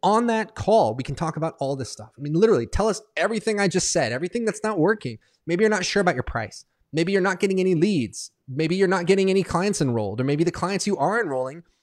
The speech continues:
they're turning around and they're asking for a refund forty-eight hours later. Whatever's going on in your business, man, listen, we will not judge you because we've heard it all before. And, and it's just,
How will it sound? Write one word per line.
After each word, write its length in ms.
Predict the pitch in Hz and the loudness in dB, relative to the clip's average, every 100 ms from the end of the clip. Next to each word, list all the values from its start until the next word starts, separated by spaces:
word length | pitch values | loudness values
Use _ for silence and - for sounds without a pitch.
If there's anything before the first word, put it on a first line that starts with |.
| _ | _
they're 120 | 185 190 | -4 -2
turning 300 | - 214 220 | 0 2 2
around 160 | 208 | 2
and 80 | 208 | 2
they're 80 | 202 | 0
asking 240 | 202 220 | 0 0
for 140 | 220 214 | 4 4
a 20 | |
refund 400 | 226 233 202 180 | 4 2 0 0
forty-eight 300 | 202 202 196 | 0 2 2
hours 200 | 202 190 | 0 2
later. 240 | 226 139 | 2 0
Whatever's 560 | 107 170 - 262 294 262 | -4 -8 -6 -2 -2 -2
going 240 | 262 262 | -2 0
on 80 | 247 | 0
in 60 | 240 | -2
your 80 | |
business, 340 | 180 208 185 - | 0 0 -2 -4
man, 180 | 151 143 147 | -8 -8 -4
listen, 300 | 185 208 123 | 0 2 2
we 80 | 131 | 0
will 100 | 151 | 2
not 380 | 139 175 233 - - | 4 4 2 -4 -20
judge 320 | - 196 190 120 | 0 2 2 -2
you 120 | 95 | -8
because 220 | - 123 | -12 -12
we've 120 | 135 | -10
heard 220 | - 180 | 0 2
it 160 | 180 - | 2 -2
all 300 | 135 147 151 | -2 0 0
before. 500 | 135 123 - 143 - _ _ _ _ _ | -2 -4 2 2 0 _ _ _ _ _
And, 340 | 151 151 147 143 _ | -4 -2 -2 -6 _
and 380 | 151 143 139 117 _ _ _ _ _ _ _ _ _ _ _ _ | -6 -4 -6 -10 _ _ _ _ _ _ _ _ _ _ _ _
it's 220 | 165 - | -2 -2
just, 640 | 131 - 196 220 - - | -4 2 4 4 0 -8